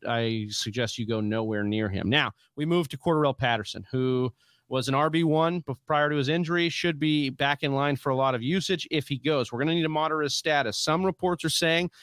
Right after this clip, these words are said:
he was close, close to playing last Thursday night. We'll see what happens. You'll know more by the time you hear this, but if he plays, this is a great spot despite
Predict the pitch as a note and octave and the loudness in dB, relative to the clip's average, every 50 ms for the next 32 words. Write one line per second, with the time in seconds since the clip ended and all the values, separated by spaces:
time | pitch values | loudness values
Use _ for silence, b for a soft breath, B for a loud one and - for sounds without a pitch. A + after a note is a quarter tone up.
0 | B B B F#3 F#3 E3+ D#3+ - - F3+ F3+ D#3+ - - - - - F#3 F3 - | B B B -4 -2 -2 -2 -2 -2 -2 -2 0 -2 -6 -6 -4 -2 0 0 0
1 | - D#3 - - D#3+ D#3+ D#3+ D#3+ D#3+ D#3 D3+ D3+ C#3+ - - D#3 D3+ D3+ C#3+ C3 | -2 -6 -4 -2 0 0 2 2 2 2 2 2 0 -2 0 0 0 0 0 0
2 | C#3+ B2+ B2+ C3 D3+ F#3+ A3 - - b b b b b C3 C3+ - - - F3 | 0 2 2 2 2 2 2 0 -2 b b b b b -2 0 0 2 2 2
3 | E3 D#3+ - C#3+ C#3+ C#3 - D3 B2+ A#2 A#2+ D3+ E3 E3+ E3 D#3 D#3 D#3 D#3 D#3 | 2 2 2 2 2 2 0 0 -2 -2 0 0 2 2 2 2 2 2 2 2
4 | C#3+ D3 C#3+ C3+ B2+ - D3+ C#3+ C#3+ C3+ A#2+ A#2 D3 D3 D3 C#3+ A#2+ - - B2 | 2 2 0 0 0 0 0 0 0 0 0 0 0 0 0 0 -2 -2 -2 0
5 | B2+ D3+ D#3+ - A3+ A3 - - A3+ A3+ G3 C#3+ A#2 G#2+ - - - b b b | 0 0 0 0 -2 -2 0 2 2 4 4 4 2 0 -4 -8 -14 b b b
6 | b b b b D#3+ E3 - G3 F3+ G3 F3 E3+ F#3 F3+ - - - F#3+ F3 E3+ | b b b b -2 0 0 0 0 0 0 0 0 0 -2 -2 0 2 2 2
7 | D3+ - - D3 C3 - - - - - _ - F3 F3 G#3 A3+ - - - - | 2 0 -2 -4 -2 -2 -2 -2 -4 -6 _ 0 2 2 2 2 -2 -6 -14 -20